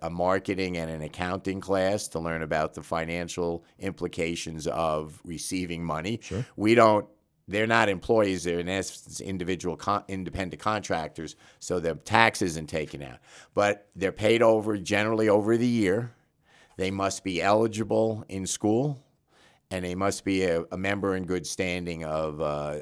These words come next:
Speaker 1: a team at U N M.
Speaker 2: I will ask one more specific U N M question, then we're gonna, I'm gonna hand it over to you to tell people how they can get involved and how you guys are making your money and all that.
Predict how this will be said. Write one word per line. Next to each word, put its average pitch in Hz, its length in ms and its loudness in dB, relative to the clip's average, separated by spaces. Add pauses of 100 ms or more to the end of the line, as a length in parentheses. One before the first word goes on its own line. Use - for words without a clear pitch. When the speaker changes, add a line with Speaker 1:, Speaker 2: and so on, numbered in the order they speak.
Speaker 1:
a 78 180 -10
team 76 360 -8
at 65 80 -12
U 71 160 -10
N 65 120 -12
M. 64 140 -18 (720)
Speaker 2:
I 123 80 -2
will 147 300 2
ask 123 280 -2
one 170 140 2
more 165 180 2
specific 143 560 -2
U 127 100 2
N 123 80 2
M 123 140 0
question, 113 420 0
then 120 220 2
we're 120 100 0
gonna, 104 420 0 (440)
I'm 120 80 0
gonna 107 160 2
hand 120 240 4
it 117 80 0
over 117 220 2
to 113 60 0
you 110 100 2
to 104 100 -2
tell 110 180 -2
people 107 260 -2
how 104 180 2
they 104 100 2
can 107 100 0
get 104 120 2
involved 101 420 0
and 95 80 0
how 107 100 2
you 107 160 0
guys 110 240 0
are 107 60 0
making 120 300 0
your 101 100 2
money 98 180 0
and 98 80 -2
all 98 140 -2
that. 127 240 0